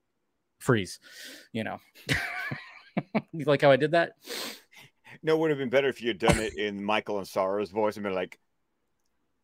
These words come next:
Speaker 2: "Freeze."
Speaker 1: Freeze. Yes, that would have been better. But anyway, so with this episode, season finale, and yes, we do start off with two characters that we met in last episode.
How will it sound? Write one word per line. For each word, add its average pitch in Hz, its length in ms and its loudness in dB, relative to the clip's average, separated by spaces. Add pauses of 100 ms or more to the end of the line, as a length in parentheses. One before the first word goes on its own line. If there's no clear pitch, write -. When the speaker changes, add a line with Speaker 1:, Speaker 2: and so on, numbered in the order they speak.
(120)
Speaker 2:
"Freeze." 80 680 -8
Speaker 1:
Freeze. 80 680 -12
Yes, - 500 -14
that 92 120 -2
would 87 100 -6
have 76 80 -10
been 80 140 -10
better. 80 260 -10 (260)
But 185 100 12
anyway, 214 360 10
so 170 680 8
with 143 160 0
this 170 240 2
episode, 160 640 4
season 151 360 -4
finale, 135 640 0 (220)
and 127 120 2
yes, 139 400 4
we 123 140 -4
do 143 220 -2
start 151 320 6
off 151 260 4
with 120 200 0
two 151 260 -2 (500)
characters 135 520 4
that 120 180 2
we 117 120 0
met 117 340 2 (120)
in 135 160 2
last 139 320 -2
episode. 95 520 -4